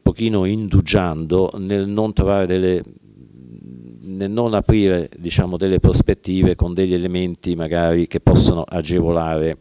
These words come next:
non dico domani, ma dopodomani, un certo percorso.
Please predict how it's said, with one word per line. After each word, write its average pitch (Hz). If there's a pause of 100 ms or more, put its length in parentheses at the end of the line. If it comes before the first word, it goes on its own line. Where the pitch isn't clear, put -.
(100)
non 95
dico 92
domani, 80
ma 80
dopodomani, 80 (540)
un 82
certo -
percorso. -